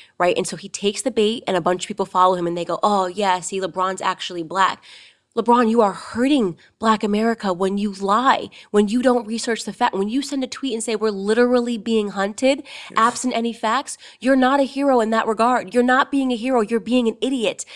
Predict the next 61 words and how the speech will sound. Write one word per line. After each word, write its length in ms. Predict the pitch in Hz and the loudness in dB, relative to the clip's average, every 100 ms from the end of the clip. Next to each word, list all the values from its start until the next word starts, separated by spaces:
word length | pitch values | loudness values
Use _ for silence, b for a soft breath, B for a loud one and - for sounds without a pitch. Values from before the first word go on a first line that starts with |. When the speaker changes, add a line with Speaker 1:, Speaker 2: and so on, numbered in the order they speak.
| B | B
Speaker 1:
And 140 | - 233 | 0 0
you're 80 | |
spreading 580 | 233 - - 247 269 240 - | 0 -2 -2 0 0 -4 -4
th-, 120 | - | 0
that 160 | 214 - | 0 0
idiocy 460 | 254 254 226 233 214 | -4 -4 -4 -6 -4
very 320 | 220 233 240 | -2 0 -2
quickly 380 | - 254 202 190 | -2 -6 -6 -8
throughout 260 | 202 208 | -4 0
our 100 | 208 | 0
community. 420 | 208 - 226 254 143 | -2 -2 -2 -2 -2
Speaker 2:
And 100 | 104 | -2
your 120 | 98 | 0
influence 540 | 127 - 113 110 - | -2 -4 -6 -6 -6
is 160 | 98 - | -8 -4
huge, 400 | 131 156 98 233 | -2 -2 -4 2
Speaker 1:
Your 80 | 240 | 4
Speaker 2:
so 40 | |
Speaker 1:
influence 320 | 262 311 311 | 4 2 0
is 100 | 302 | -2
huge. 360 | 294 349 294 - B B | -2 0 -2 -6 B B
You 140 | 233 277 | 0 2
have 120 | 302 | 2
a 40 | |
responsibility 720 | 277 262 277 269 247 277 277 233 | 0 0 0 -2 -4 -4 -4 -10
to 160 | - | -8
either 160 | 240 202 | -6 -6
shut 320 | - - 294 | -4 -2 2
up 300 | 285 392 - b b b b - | 2 0 -2 b b b b 2
or 140 | 247 | 4
read, 340 | 233 262 269 185 | 4 2 -2 -4
research 480 | 254 - 277 294 - | -6 -2 -4 -4 -4
and 100 | 220 | -2
know 120 | 214 | -2
your 120 | 220 | -4
facts, 500 | 208 208 - - - | -2 -2 -2 -6 -8
right? 320 | 190 190 220 B B | -2 -2 -2 B B
And 120 | 233 | 0
if 80 | 226 | 0
you're 60 | 240 | 2
not 140 | 285 | 0
gonna 140 | 320 | 0
research 200 | 302 269 262 | -2 -4 -4
and 60 | |
know 40 | 254 | -2
your 80 | 240 | -2
facts, 280 | 240 226 | -2 -4
then 80 | - | -6
we 60 | 202 | -4
just 180 | 220 226 | -4 -4
need 80 | 220 | -8
you 60 | |
to 80 | 190 | -8
play 160 | - 185 | -6 -2
basketball 440 | 185 175 - 175 | 0 -2 -6 -6
'cause 120 | 175 | -4
you're 80 | 185 | -6
brilliant 340 | 175 202 185 | -2 -2 -4
at 120 | 165 - | -8 -10
that, 180 | - - | -12 -6
right? 300 | 170 180 | -4 -4